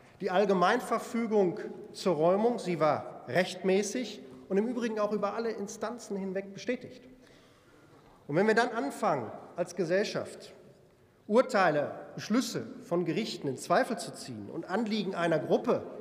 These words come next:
über diese Urteile, über diese Rechtsprechung, über das Gesetz zu stellen, dann wäre unser Rechtsstaat am Ende, und das dürfen wir als Parlament nicht zulassen.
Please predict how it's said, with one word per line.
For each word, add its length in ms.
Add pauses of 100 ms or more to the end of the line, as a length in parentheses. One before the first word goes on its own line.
(320)
über 280
diese 260
Urteile, 420
über 140
diese 240
Rechtsprechung, 540
über 180
das 180
Gesetz 400
zu 100
stellen, 460 (720)
dann 180
wäre 200
unser 300
Rechtsstaat 460
am 120
Ende, 240
und 100
das 200
dürfen 280
wir 120
als 100
Parlament 440
nicht 140
zulassen. 380